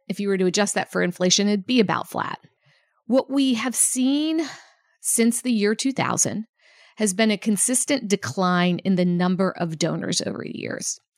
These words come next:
But we've seen a consistent incline, except for those years after the Great Recession, um, where we had a dip a bit. But we've seen an,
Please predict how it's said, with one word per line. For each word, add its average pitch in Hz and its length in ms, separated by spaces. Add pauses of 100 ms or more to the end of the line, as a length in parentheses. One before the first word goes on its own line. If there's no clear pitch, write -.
(520)
But 247 160
we've 254 160
seen 269 680
a 185 80
consistent - 680
incline, 247 760 (500)
except - 420
for 196 200
those 170 420 (160)
years 185 400
after 175 380
the 170 80
Great - 240
Recession, 175 680 (460)
um, 151 260
where 156 160
we 165 260
had 185 220
a 170 60
dip 170 320
a - 60
bit. - 300 (240)
But 240 80
we've 247 140
seen 330 280
an, 320 140